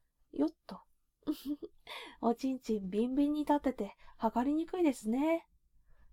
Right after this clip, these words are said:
ちょっとペニスを水平に倒しますので、少し我慢してくださいね。えい。はい、測れました。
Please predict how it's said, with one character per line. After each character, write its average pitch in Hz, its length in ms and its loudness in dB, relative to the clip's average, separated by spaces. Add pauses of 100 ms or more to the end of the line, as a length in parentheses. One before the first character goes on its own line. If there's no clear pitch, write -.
(160)
ち - 80 -4
ょ 349 80 2
っ 349 40 -8
と 247 160 -6
ペ 277 140 -2
ニ 269 140 -2
ス - 140 -6
を 220 100 2
水 233 240 0
平 240 240 -2
に 233 120 0
倒 233 200 4
し 233 120 -12
ま 240 140 -2
す - 100 -8
の 202 120 0
で、 240 140 0 (280)
少 - 260 -4
し 247 140 -4
我 240 100 2
慢 233 220 2
し - 80 -10
て 220 120 -8
く 226 80 -10
だ 226 120 4
さ 247 160 -2
い 226 60 0
ね。 269 260 0 (760)
え 339 120 8
い。 - 120 -2 (2000)
は 294 180 2
い、 - 100 2
測 226 260 2
れ 240 80 0
ま 247 120 -2
し - 80 -14
た。 - 160 0